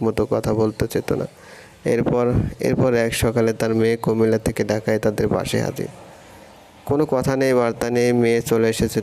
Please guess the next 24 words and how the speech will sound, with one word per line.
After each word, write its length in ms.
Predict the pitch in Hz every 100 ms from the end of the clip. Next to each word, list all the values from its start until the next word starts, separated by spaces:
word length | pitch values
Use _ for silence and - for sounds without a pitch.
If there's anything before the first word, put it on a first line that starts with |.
| -
তাও 320 | 120 117 -
সদ্য 500 | - - 113 107 110
বিধবা 420 | 110 110 110 107
হওয়া। 280 | 113 98 - - - - - - - -
এইটুকু 340 | - 139 151 151
ভাবতেই 400 | 135 131 143 135
মেঘ 340 | 123 120 110
বাস্তব 420 | 113 113 - 127
ফিরে 200 | 120 110
আসে। 340 | 110 107 120 113
আয়না 260 | 113 113
এখনও 440 | 113 113 123 117 110
তাকে 300 | 110 107 113
ঝাপটে 420 | 104 107 - -
ধরে 200 | 107 107
বসে 320 | 107 107 -
আছে। 260 | 101 - - - - - - - -
মেঘ 260 | 117 117 120
মেয়েকে 280 | 113 107 110
জিজ্ঞেস 440 | 113 110 117 -
করে, 200 | 120 107
"কিছু 300 | - 113 -
খাবি 280 | 110 110 123
মা?" 220 | 131